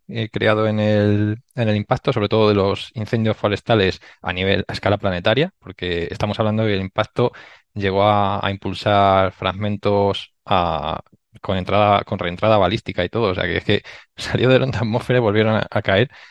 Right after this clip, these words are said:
Imaginaos la, la brutalidad. Y se hab-, se había hablado, como he dicho, en, del otro artículo sobre el, el impacto de, de todas las especies de, de azufre que se enviaron a la atmósfera, cómo evolucionaron en, en la misma, porque claro, al aparec-, al haber humedad,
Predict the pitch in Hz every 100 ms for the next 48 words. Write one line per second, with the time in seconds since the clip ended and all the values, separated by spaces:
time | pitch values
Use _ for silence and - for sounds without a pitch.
0 | _ - 92 92 98 107 117 107 92 92
1 | 95 95 92 87 98 107 _ _ _ _
2 | _ _ _ 120 - 104 - _ - 110
3 | 113 127 143 120 104 104 - 147 - 123
4 | 123 135 - 92 92 95 98 - 110 110
5 | 120 113 135 127 98 - 92 92 90 -
6 | 95 95 - - 110 107 101 98 98 98
7 | 110 - - 107 107 107 104 104 101 101
8 | 98 104 104 104 - - 110 104 98 95
9 | 95 104 104 - 123 110 104 101 95 98
10 | 98 95 117 143 - 143 143 - 110 107
11 | 104 101 98 101 - 110 107 101 101 98
12 | 101 - - _ _ 107 101 113 113 113
13 | 101 110 95 90 87 92 - - 98 95
14 | 104 110 110 113 113